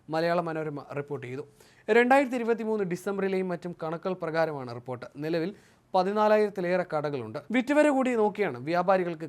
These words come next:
കമ്മീഷൻ. പതിനെണ്ണായിരം രൂപ മിനിമം കമ്മീഷന് എഴുപത് ശതമാനം വിൽപ്പന വേണം. നാൽപത്തിയഞ്ച് കിൻഡലിന് താഴെയാണ് വിൽപ്പനയെങ്കിൽ ഇത് ലഭിക്കില്ല. ഏത് കടയിൽ നിന്നും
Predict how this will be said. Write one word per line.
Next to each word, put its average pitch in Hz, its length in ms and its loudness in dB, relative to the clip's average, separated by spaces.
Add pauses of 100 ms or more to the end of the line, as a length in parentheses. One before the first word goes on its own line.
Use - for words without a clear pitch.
കമ്മീഷൻ. 139 360 -8 (180)
പതിനെണ്ണായിരം 240 600 2
രൂപ 202 140 -2 (100)
മിനിമം 190 340 -4
കമ്മീഷന് 175 400 -6 (380)
എഴുപത് 233 340 4
ശതമാനം 185 440 -2
വിൽപ്പന 147 320 -6
വേണം. 135 180 -8 (400)
നാൽപത്തിയഞ്ച് 208 600 0
കിൻഡലിന് 185 420 -4
താഴെയാണ് 165 440 0
വിൽപ്പനയെങ്കിൽ 156 480 -6 (140)
ഇത് 147 140 -6
ലഭിക്കില്ല. 123 340 -10 (500)
ഏത് 254 140 4 (100)
കടയിൽ 220 300 4
നിന്നും 208 200 -4